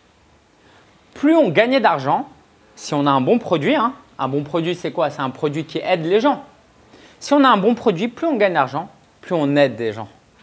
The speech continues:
C'est aussi simple que ça. Plus vous gagnez d'argent, plus vous aidez des gens. Donc, je vais vous donner la formule. Comment on peut gagner de l'argent sur Internet avec son savoir et sa passion ?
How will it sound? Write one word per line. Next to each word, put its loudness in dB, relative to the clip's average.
C'est -4
aussi 0
simple 0
que -4
ça. -6
Plus 2
vous -2
gagnez 0
d'argent, -2
plus -8
vous -6
aidez -2
des -6
gens. -14
Donc, 0
je -4
vais 6
vous 0
donner 0
la 2
formule. -6
Comment 2
on -2
peut -4
gagner -2
de -6
l'argent 0
sur -6
Internet -4
avec -4
son -12
savoir 0
et -10
sa -2
passion ? -4